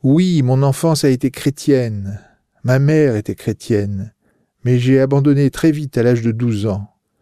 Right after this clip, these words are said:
Mon père, lui, n'était pas pratiquant. Il était très sceptique. Un bon radical socialiste. La famille française typique. Ma mère était chrétienne, mais sans puritanisme. Il n'y avait pas de contraintes.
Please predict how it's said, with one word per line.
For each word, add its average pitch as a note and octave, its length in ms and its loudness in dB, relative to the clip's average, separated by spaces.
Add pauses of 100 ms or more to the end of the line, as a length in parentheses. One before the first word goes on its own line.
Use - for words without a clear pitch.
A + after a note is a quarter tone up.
(120)
Mon C#3 120 0
père, E3 260 2
lui, C#3 140 0
n'était C3 220 0
pas C#3+ 160 -2
pratiquant. A#2+ 640 -6 (160)
Il A2+ 100 -4
était A2 200 -4
très - 200 -4
sceptique. - 800 -8 (240)
Un A2+ 180 -2
bon C3 240 2
radical A#2+ 460 -2
socialiste. - 920 -8 (200)
La A#2 80 -2
famille B2 300 0
française B2 560 -2
typique. - 720 -12 (260)
Ma C#3 120 0
mère F#3 180 2
était E3+ 200 0
chrétienne, G3 600 -2 (220)
mais D#3 140 2
sans G#3+ 260 -2
puritanisme. G#2 1000 -4 (140)
Il B2 120 -2
n'y C3+ 80 2
avait C3 160 2
pas D#3+ 160 0
de C#3 80 -4
contraintes. G#2+ 800 -8